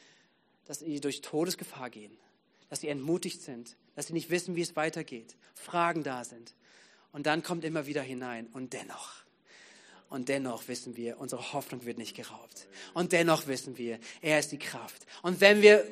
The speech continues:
konfrontiert sind, vielleicht mit Todesgefahr, weil wir Jesus nachfolgen, weil wir mit Jesus unterwegs sind, weil wir das Evangelium, diese gute Botschaft von Jesus in Länder hineinbringen,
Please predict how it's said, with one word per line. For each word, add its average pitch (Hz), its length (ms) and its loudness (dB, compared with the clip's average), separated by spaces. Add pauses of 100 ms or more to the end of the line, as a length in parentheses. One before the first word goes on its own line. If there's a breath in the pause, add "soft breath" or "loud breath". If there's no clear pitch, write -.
(100)
konfrontiert 208 640 6
sind, 202 200 2
vielleicht 190 200 4
mit 190 160 2
Todesgefahr, 151 720 -4 (220 loud breath)
weil 190 160 2
wir 196 80 8
Jesus 185 400 2
nachfolgen, 147 560 -2 (160 loud breath)
weil 196 140 8
wir 202 120 12
mit 196 160 2
Jesus 196 160 8
unterwegs 170 460 0
sind, 185 80 2
weil 208 100 6
wir 214 60 4
das 214 80 -2
Evangelium, 220 640 4
diese 196 160 -2
gute 233 340 4
Botschaft 240 520 6
von 202 140 2
Jesus 190 340 4
in 180 180 0
Länder 190 260 6
hineinbringen, 175 580 2